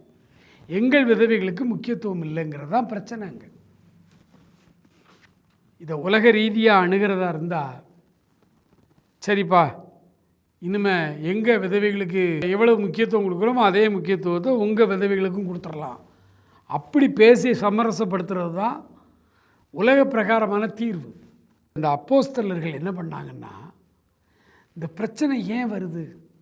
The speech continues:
அப்படிங்கும்போது, அவர்கள் கண்டுகொண்ட ஒரு முக்கியமான காரியம், நாம ஆண்டவருடைய ஊழியத்தை செய்ய அழைக்கப்பட்டோம். ஆனா, இங்க நிலைமை,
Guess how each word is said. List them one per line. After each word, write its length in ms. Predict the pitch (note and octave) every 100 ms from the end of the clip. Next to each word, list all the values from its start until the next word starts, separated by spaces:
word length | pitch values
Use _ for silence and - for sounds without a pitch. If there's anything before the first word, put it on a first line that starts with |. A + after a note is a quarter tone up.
| _ _ _ _ _ _ _ _ _
அப்படிங்கும்போது, 480 | D#3 D#3+ F3 E3 A#3
அவர்கள் 260 | A#3 D#3+ -
கண்டுகொண்ட 800 | F3 G#3 G#3+ G#3+ F#3 F3 C#3+
ஒரு 360 | D3 A3+ C4 G#3
முக்கியமான 640 | D3+ C#3+ - B3+ A3+ A3 F#3+
காரியம், 480 | C4 B3+ A#2+ G#2 F2+ _ _ _ _ _ _ _ _ _ _ _ _ _ _
நாம 600 | B2+ C3+ G3 C#4 C4 G3 D#3 F3+ - - _ _ - _ _ _ _ _ _ _ _ _ _ _ _ D3
ஆண்டவருடைய 440 | G#3+ B3 A#3+ G#3+
ஊழியத்தை 540 | F#3 A#3 B3 A#3 A3+ G#3
செய்ய 280 | G3 F#3
அழைக்கப்பட்டோம். 680 | D3 C#3+ C3+ B2 - _ _ _ _ _ _ _ _ _ _ _ _ _
ஆனா, 240 | D3 G#3+ B3+
இங்க 220 | G#3+ F#3+
நிலைமை, 540 | E3 E3+ A#3 B3 B3